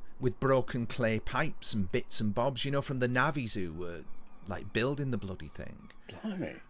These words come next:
Speaker 1: And I've still got them. I've got, like, an overmantel on me fire in the back room, and I've still got all the old bottles that I dug up.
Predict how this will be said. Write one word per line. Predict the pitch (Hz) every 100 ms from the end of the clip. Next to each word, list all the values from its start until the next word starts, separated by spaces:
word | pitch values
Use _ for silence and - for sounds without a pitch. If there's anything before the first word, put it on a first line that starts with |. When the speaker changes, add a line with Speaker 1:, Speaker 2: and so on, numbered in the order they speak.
| -
Speaker 1:
And | 156
I've | 190
still | - 262
got | 190 196
them. | 220 202
I've | 170
got, | 180 -
like, | 127
an | 117
overmantel | 127 143 139 117 98 - 98
on | 98
me | 98
fire | 95 110 120 117
in | 98
the | 95
back | 98 -
room, | 107 117
and | 107
I've | 104
still | - 135
got | 123
all | 135 143
the | 120
old | 110 101
bottles | 104 120 135 123 -
that | 85
I |
dug | 101 101 90
up. | 76 -